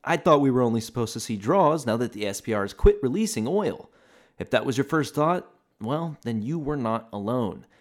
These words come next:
Unfortunately, the E I A reported a build of three point nine two million barrels of oil against a forecast of about one point three six million. Although there are no more planned contract sales of oil from the S P R,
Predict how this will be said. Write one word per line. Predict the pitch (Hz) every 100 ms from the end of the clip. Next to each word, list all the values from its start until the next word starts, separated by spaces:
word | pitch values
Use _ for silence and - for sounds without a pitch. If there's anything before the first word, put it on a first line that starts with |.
| _ -
Unfortunately, | 101 - 190 190 175 180
the | 156 - 190
E |
I | 190
A | 170 175
reported | 147 147 156 151
a | 131
build | 110 143 147
of | - 110
three | - 196 190
point | - 160 139
nine | 135 143 139
two | - 120
million | 117 180 156 104
barrels | 101 101 98
of | 101
oil | 101 95 92 - - -
against | 147 214 214
a |
forecast | - 175 170 190 170 -
of | 131
about | 107 113 107
one | 117
point | 107 123 110
three | - 117
six | 101 - 240 220 -
million. | 98 82 64 - _ _ _ _ -
Although | 139 151 190 190
there | 165 143
are | 107 -
no | 107 107
more | 101 101
planned | - 107 98 98
contract | - 101 95 95 -
sales | - 110 107 101
of | 104
oil | 110 104
from | 95 110
the | 101 101
S | 101
P | - 120
R, | 175 208